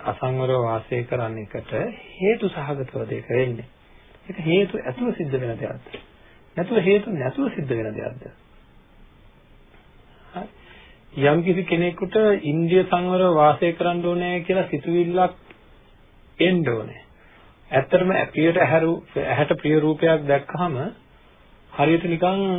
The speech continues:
අ, දැකලා හිත සතුට වෙන්න පටන් ගන්නවා. මේකේ තේරුම ඇස් පියාගෙන ඉන්න කියන එකද? කන් වහගෙන ඉන්න කියන එකද? නෑ. ඒ කියන්නේ මේ ළඟ තියෙන ඒවා ආශ්‍රය කරන්න එපා කියන එකද? නෑ.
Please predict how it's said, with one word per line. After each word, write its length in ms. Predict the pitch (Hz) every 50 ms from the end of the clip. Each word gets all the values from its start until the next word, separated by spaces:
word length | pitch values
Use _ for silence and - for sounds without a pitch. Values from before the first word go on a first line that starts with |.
| 165 -
අ, 120 | - 151 127 127 123 127 131 131 - - - - - 123 120 - - _ _ - - _ _ _ - _ - _ - - - - _ - - - - -
දැකලා 500 | - 120 131 139 135 - 180 190 202 175
හිත 200 | 135 151 156 -
සතුට 380 | 208 180 - 180 170 - 208 175
වෙන්න 180 | 202 170 151
පටන් 260 | 135 135 123 123 117 117
ගන්නවා. 280 | 117 117 117 117 131
මේකේ 180 | 165 180 190 185
තේරුම 280 | 185 175 175 180 185
ඇස් 200 | 185 151 131 -
පියාගෙන 300 | - 175 165 170 170 170
ඉන්න 160 | 170 170 170 -
කියන 180 | - 185 180
එකද? 240 | 180 180 185 202 214 - - _ _ _ _ _ - - - _ _ _ _ _ -
කන් 220 | - 143 147 160 160
වහගෙන 240 | 156 170 170 165 170
ඉන්න 180 | 170 170 165
කියන 220 | 160 - 185 175 175
එකද? 220 | 175 185 190 208 214 - - _ - - 139 131 - - - - - - - - - -
නෑ. 300 | 151 135 117 101 95 - - - - - - -
ඒ 160 | - - 180
කියන්නේ 200 | 175 202 190 196
මේ 100 | 196 196
ළඟ 220 | 180 170 170 175 165
තියෙන 180 | 180 180 175
ඒවා 200 | 180 175 170 156
ආශ්‍රය 200 | 135 - - 165
කරන්න 220 | 160 175 170 170 170
එපා 220 | 165 - 180 175
කියන 200 | 170 - 180 185
එකද? 220 | 190 202 202 220 233 - - _ _ - - _ _ - - - _ - -
නෑ. 460 | 143 131 156 175 175 151 101 98